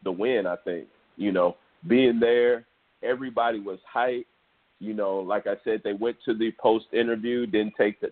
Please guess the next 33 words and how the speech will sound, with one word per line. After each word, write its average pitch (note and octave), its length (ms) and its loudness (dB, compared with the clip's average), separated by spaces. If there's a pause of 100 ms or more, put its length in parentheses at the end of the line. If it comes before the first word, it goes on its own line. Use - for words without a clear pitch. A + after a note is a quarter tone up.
post-fight G#2+ 400 2
interview, A2 320 -2
didn't G2+ 260 -6
take G2+ 200 -2
that G2 160 0
long. G2 300 0
People G#2 380 -2 (100)
standing A2 360 4
there, G#2+ 300 4
everybody G2 500 0 (300)
pretty G#2 240 -4
much, G2+ 300 -2 (360)
except - 240 0
the F#2+ 60 -10
Benavidez G2 680 -2
fans, F2+ 340 -4 (320)
are F#2 280 6
there, G2+ 420 0 (1300)
uh, A2 240 4
are, G2+ 280 0
are G2+ 120 0
there G#2+ 380 -6
standing G#2+ 340 -8
up G#2 160 -6
wa-, A2 260 0
watching. F#2 460 -2 (720)
So G#2 240 0
he, G#2 160 -12 (120)
he A2+ 120 -10
gives A2+ 320 -2
his G#2+ 160 -4
little A2 380 2
spiel. A2 540 4